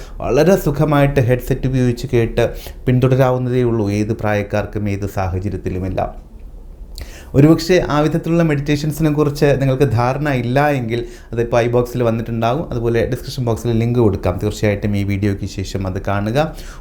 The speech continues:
ഉചിതമായ വിധത്തിൽ പ്രാവർത്തികമാക്കുക. ഇനി മറ്റൊരു പ്രധാനപ്പെട്ട കാര്യമെന്ന് പറയുമ്പോൾ, അല്ലെങ്കിൽ യൗവനത്തെ നിങ്ങളിൽ നിന്ന് പറിച്ചെടുക്കുന്ന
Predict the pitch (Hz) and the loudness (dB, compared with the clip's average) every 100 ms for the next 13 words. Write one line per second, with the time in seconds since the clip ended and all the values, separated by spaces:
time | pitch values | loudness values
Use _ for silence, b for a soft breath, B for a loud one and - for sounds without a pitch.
0 | - 120 139 147 135 117 95 90 87 92 | -2 0 2 4 2 2 0 -2 -4 -2
1 | 92 - 92 95 92 - 87 87 85 - | -2 0 0 0 -2 -4 -4 -4 -6 -10
2 | 95 92 - - - - - - B B | -12 -12 -16 -18 -16 -16 -16 -18 B B
3 | B - 226 262 - 143 143 220 226 160 | B 2 4 4 4 0 2 2 2 2
4 | 131 147 156 151 139 139 131 - 101 104 | 2 2 2 -2 -4 -4 -4 -4 -2 0
5 | 110 110 98 98 98 104 110 117 143 B | 0 0 0 0 0 0 0 -2 -4 B
6 | B 110 113 139 143 143 131 131 131 127 | B 2 6 6 4 2 2 2 2 2
7 | 127 - 123 139 - 131 120 120 120 | 0 2 2 2 2 2 2 0 0